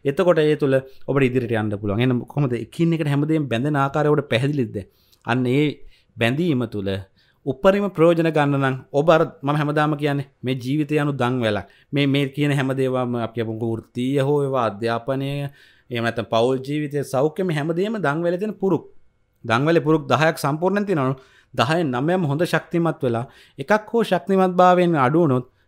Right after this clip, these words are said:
දන් වැල එතනින් කඩලා යන්න ඉඩ තියෙනවා නේද? එහෙනම් අපි වෘත්තීය පැත්තෙන් අනේ ඒ පැත්තෙන් හරි ගියොත් ඇති අනිත් පැත්ත මොනවා වුණත් ගැටලුවක් නැහැ කියලා හිතලා කටයුතු කරොත් ඔන්න පෞල් ජීවිතයේ ගැටලුවක් ආවොත් ඒ තුළ ප්‍රශ්න ඇති වෙනවා, මානසික වැද වැටෙනවා, වෘත්තිය හරියට කරගන්න බැරි වෙනවා. අන්න එතනත් කඩා වැටෙනවා.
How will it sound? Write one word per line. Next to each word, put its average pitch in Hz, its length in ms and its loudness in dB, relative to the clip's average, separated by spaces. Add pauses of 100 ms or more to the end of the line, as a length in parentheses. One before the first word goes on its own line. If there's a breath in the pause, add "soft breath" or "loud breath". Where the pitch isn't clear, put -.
(120)
දන් 123 200 -2
වැල 151 140 2
එතනින් 143 240 -4
කඩලා 127 320 0
යන්න 127 80 0
ඉඩ 117 100 -2
තියෙනවා 117 220 -2
නේද? 123 160 -4 (280 loud breath)
එහෙනම් 160 440 0 (220 soft breath)
අපි 127 300 0 (180)
වෘත්තීය 135 440 -2
පැත්තෙන් 165 320 0 (160)
අනේ 139 240 -2
ඒ 127 160 2
පැත්තෙන් 147 320 -2
හරි 156 160 2
ගියොත් 147 200 0
ඇති 139 200 0
අනිත් 123 220 -2
පැත්ත 139 160 -2
මොනවා 127 260 0
වුණත් 147 300 -2
ගැටලුවක් 147 340 0
නැහැ 151 200 0
කියලා 135 260 0
හිතලා 131 340 0 (340)
කටයුතු 165 320 0
කරොත් 123 220 -2 (120)
ඔන්න 143 240 -2
පෞල් 139 260 2
ජීවිතයේ 147 380 -2
ගැටලුවක් 135 500 0
ආවොත් 117 340 0 (500 soft breath)
ඒ 160 120 4
තුළ 156 160 2
ප්‍රශ්න 139 320 0
ඇති 131 200 -2
වෙනවා, 120 180 0
මානසික 135 400 0
වැද 135 160 4
වැටෙනවා, 127 400 0
වෘත්තිය 139 340 0
හරියට 127 200 -4
කරගන්න 113 300 -4
බැරි 107 160 -4
වෙනවා. 110 160 -4
අන්න 117 80 -4
එතනත් 113 280 -4
කඩා 107 320 -6
වැටෙනවා. 98 320 -12